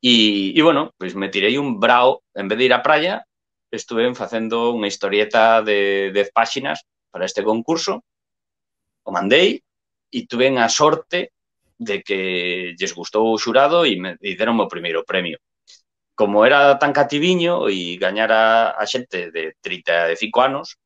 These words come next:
pois eso chamou a atención dos medios de comunicación, me fixeron moitas entrevistas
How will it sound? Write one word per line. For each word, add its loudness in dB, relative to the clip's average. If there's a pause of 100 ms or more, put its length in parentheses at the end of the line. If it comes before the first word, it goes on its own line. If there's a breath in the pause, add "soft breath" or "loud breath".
(500)
pois -4
eso 0
chamou 0
a 2
atención 2 (120)
dos 0
medios -2
de -4
comunicación, 2
me -2
fixeron -4
moitas -2
entrevistas -2